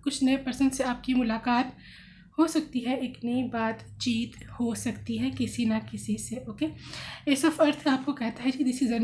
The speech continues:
new, career में जो आपका, अम, है, एक new opportunity मिलने वाली है। Abundance में एक न्यू शु-, आपको कहीं ना कहीं से sudden gain मिल सकता है, एक नई,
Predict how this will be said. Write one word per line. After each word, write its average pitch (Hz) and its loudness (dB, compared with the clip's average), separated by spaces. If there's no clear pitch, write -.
new, 254 8
career 285 10
में 269 8
जो 254 4
आपका, 240 0
अम, 226 -4
है, 233 -4
एक 247 -8
new 269 4
opportunity 226 -2
मिलने 226 -2
वाली 226 -2
है। 247 -6
Abundance 277 6
में 254 6
एक 254 -2
न्यू 240 0
शु-, 240 -2
आपको 233 -6
कहीं 254 0
ना 254 2
कहीं 254 -2
से 240 -6
sudden 254 -2
gain 262 2
मिल 214 2
सकता 208 -8
है, 214 -6
एक 233 -6
नई, 240 -2